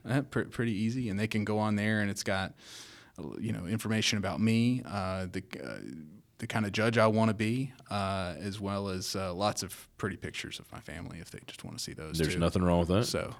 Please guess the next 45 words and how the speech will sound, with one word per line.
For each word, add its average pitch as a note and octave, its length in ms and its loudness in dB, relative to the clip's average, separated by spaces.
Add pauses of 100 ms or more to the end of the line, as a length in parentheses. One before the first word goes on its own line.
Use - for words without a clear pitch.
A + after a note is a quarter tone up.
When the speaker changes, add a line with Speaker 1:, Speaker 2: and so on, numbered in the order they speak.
Speaker 2:
Hey, G#2 120 8
Speaker 1:
uh, F#2+ 60 8
Speaker 2:
you D2 140 6
got D#2+ 320 8
'em. D2 100 8
Use F2 200 10
it, C2+ 80 0
right? G2 260 6
I D#2+ 100 6
mean, C3+ 120 8
hey. C3+ 340 4
Speaker 1:
<laughs> - 140 -4 (520)
Speaker 2:
Yeah, E2 160 4
I B2 60 12
just B2 120 10
put D3+ 80 12
Speaker 1:
I'm D3 140 12
pretty A#2 140 12
Speaker 2:
pictures G#2 220 12
of G2+ 60 12
Speaker 1:
proud. F#2 100 12
Speaker 2:
my E2+ 80 12
wife F2 360 10
out. D2 200 8
I D#2 180 8
don't E2+ 260 4
get D#2+ 160 4
in D2 60 -4
the D2+ 80 0
pictures D2 380 0
very C2 200 0
often. B1+ 240 -4 (120)
I, E2+ 220 6
I D#2 200 6
understand E2+ 460 4
that D#2 180 -2
completely. D#2+ 560 -2 (500)
Um, D2+ 540 -2 (3000)
I F#2+ 120 12
wish F#2+ 260 12
you A2 80 12
good G#2 160 12
luck F#2+ 260 8
with G#2 120 2
this. A#2+ 400 4